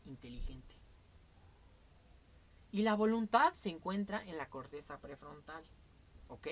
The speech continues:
La voluntad es la capacidad de posponer la recompensa,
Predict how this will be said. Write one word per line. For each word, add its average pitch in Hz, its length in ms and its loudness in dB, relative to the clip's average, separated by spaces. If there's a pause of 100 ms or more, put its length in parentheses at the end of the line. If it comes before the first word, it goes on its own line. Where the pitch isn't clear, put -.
(640)
La 196 120 10
voluntad 208 480 8
es 311 80 -2
la 311 160 8
capacidad 190 600 4
de 233 100 -2
posponer 165 580 -6
la 214 140 0
recompensa, 135 800 -6